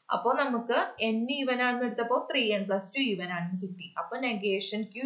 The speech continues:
implies negation പി നമ്മൾ prove ചെയ്തു. അപ്പൊ ലോജിക്കലി ഇക്വാലന്റ് ആയതുകൊണ്ട് പി implies ക്യൂ ആണ്. അപ്പൊ അതാണ് proof by contrapositive. ഇനി അടുത്തതാണ് proof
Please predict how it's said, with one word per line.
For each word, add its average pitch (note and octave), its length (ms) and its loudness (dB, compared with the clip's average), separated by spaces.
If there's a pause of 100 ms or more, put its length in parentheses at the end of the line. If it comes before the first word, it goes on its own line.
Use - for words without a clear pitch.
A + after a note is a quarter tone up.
implies G#3 480 4
negation F#3+ 540 0
പി G#3+ 280 -8
നമ്മൾ G3 240 -2
prove F#3+ 340 -4
ചെയ്തു. F#3 300 -2 (520)
അപ്പൊ F#3+ 160 8
ലോജിക്കലി A3 540 4
ഇക്വാലന്റ് G#3+ 500 4
ആയതുകൊണ്ട് G3+ 540 2
പി A3 300 0
implies E3+ 340 -6 (140)
ക്യൂ E3+ 220 -8
ആണ്. - 180 -18 (460)
അപ്പൊ F3 180 2
അതാണ് C4 640 4 (560)
proof D4+ 260 -2 (160)
by A#3 100 12 (100)
contrapositive. C4 1120 4 (260)
ഇനി C4+ 160 -4
അടുത്തതാണ് C4+ 840 4
proof D#4+ 220 -4